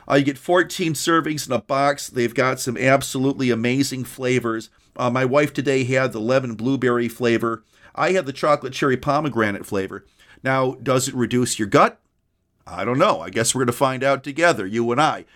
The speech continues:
Uh, my wife and I continue to take these over time. I believe that they will have that effect. Uh, but be honest with you, I just took the first one today, so I can't tell you with any, I, I can't tell you whether or not it's gonna work for me.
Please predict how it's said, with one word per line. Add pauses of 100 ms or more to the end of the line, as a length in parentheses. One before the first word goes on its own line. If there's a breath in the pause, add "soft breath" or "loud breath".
(200 soft breath)
Uh,
my
wife
and
I
continue
to
take
these
over
time.
I
believe
that
they
will
have
that
effect. (400 soft breath)
Uh,
but
be
honest
with
you,
I
just
took
the
first
one
today,
so
I
can't
tell
you (280 soft breath)
with
any, (300 soft breath)
I,
I
can't
tell
you
whether
or
not
it's
gonna
work
for
me.